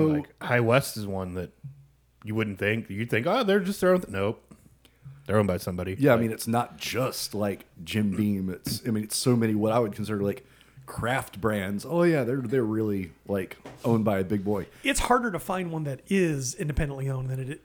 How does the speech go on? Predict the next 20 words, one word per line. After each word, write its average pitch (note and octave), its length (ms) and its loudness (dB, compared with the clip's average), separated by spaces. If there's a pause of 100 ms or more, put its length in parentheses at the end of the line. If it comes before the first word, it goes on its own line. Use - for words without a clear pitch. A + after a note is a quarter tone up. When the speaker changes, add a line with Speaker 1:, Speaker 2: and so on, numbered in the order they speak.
Speaker 3:
is C3 180 -6
to A#2+ 40 -12
not. - 300 -8
Speaker 2:
Exactly. C3+ 480 0
Speaker 1:
Yeah, E3 140 8
it, C#3+ 220 2
it E3 160 6
really D#3 300 10
is. G#2 300 4
Like, G#2 200 2
um, G2 540 -4
as A2+ 140 -6
far D3+ 240 4
as C3 180 6
I B2 160 0
know, A2+ 720 0 (1500)
George C3 380 0
Dickel A2+ 480 0
is G2+ 180 -8
the G#2 180 -6